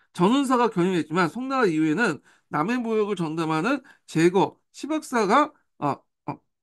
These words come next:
담당했다. 여기 시박사는 세간작이라서, 어, 간직의, 그러니까 간첩 명칭이라고 또 뭐냐면 시박-, 아,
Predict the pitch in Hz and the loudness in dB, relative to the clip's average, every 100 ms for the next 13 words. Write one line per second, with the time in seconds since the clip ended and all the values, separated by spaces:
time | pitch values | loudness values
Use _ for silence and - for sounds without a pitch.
0 | _ - 165 151 147 180 214 - 339 294 | _ -6 -2 -2 0 -2 -2 -2 -2 -2
1 | 262 240 226 339 381 339 294 170 147 226 | -2 -4 -2 0 0 0 0 2 2 4
2 | 202 - _ _ _ _ _ 151 160 156 | 2 2 _ _ _ _ _ -2 2 2
3 | 151 _ - 160 202 240 285 285 285 277 | -2 _ -8 -4 -2 0 2 2 0 -2
4 | - _ - 170 151 170 180 269 165 156 | -8 _ -2 -2 0 -2 -2 0 0 0
5 | 180 247 226 208 175 208 285 - 214 202 | 0 -4 0 2 2 -2 -6 -4 -6 -4
6 | 165 170 226 - _ _ _ _ - 277 | -4 -4 -6 -10 _ _ _ _ -14 -4
7 | 311 302 _ _ _ _ _ _ _ _ | -4 -4 _ _ _ _ _ _ _ _
8 | _ _ _ _ _ _ _ _ _ _ | _ _ _ _ _ _ _ _ _ _
9 | _ _ _ _ _ - 156 | _ _ _ _ _ 0 0